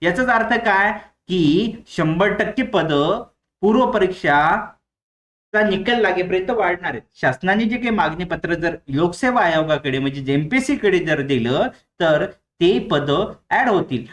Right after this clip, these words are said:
आता अजासाठी पद नाहीये, definitely मी सांगतो, अजासाठी अव्हेलेबल होईल, विजासाठी होईल, भज साठी होईल, भज क साठी होईल, भज ड साठी होईल, इमा साठी होईल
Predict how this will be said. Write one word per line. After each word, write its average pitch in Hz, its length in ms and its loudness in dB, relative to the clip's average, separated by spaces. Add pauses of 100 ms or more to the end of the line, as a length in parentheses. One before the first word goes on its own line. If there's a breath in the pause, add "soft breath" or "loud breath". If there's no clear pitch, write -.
आता 208 240 0
अजासाठी 269 680 0
पद 247 260 0
नाहीये, 247 640 2 (460)
definitely 254 480 4
मी 262 140 4
सांगतो, 240 640 -2 (140)
अजासाठी 247 520 2
अव्हेलेबल 226 440 4
होईल, 220 280 2
विजासाठी 240 540 2
होईल, 226 360 2
भज 190 260 2 (840)
साठी 214 220 2
होईल, 214 380 4 (1400)
भज 190 220 2 (160)
क - 20 0
साठी 247 380 4
होईल, 226 320 4
भज 175 240 4
ड 214 200 2
साठी 240 400 2
होईल, 214 400 4
इमा 220 600 4 (800)
साठी 190 200 2
होईल 185 440 4